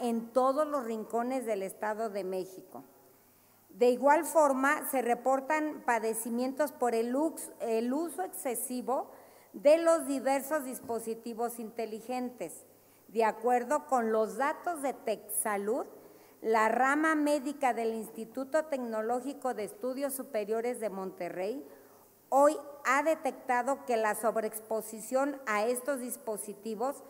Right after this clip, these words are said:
genera deficiencias visuales. El síndrome de visión por el uso de computadoras se define como un grupo de problemas del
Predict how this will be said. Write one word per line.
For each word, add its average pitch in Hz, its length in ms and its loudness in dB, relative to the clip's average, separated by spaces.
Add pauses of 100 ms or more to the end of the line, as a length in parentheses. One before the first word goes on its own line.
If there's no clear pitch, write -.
(400)
genera 247 600 2
deficiencias 220 960 -4
visuales. 208 840 -4 (920)
El 277 260 6
síndrome 330 640 2
de 226 180 0
visión 254 540 -2
por 247 160 2
el 220 180 0
uso 277 300 -2
de 294 240 0 (140)
computadoras 233 960 0 (500)
se 247 240 0
define 277 580 0
como 233 360 2
un 285 180 2
grupo 285 440 2
de 240 120 -2
problemas 233 800 0
del 214 240 -2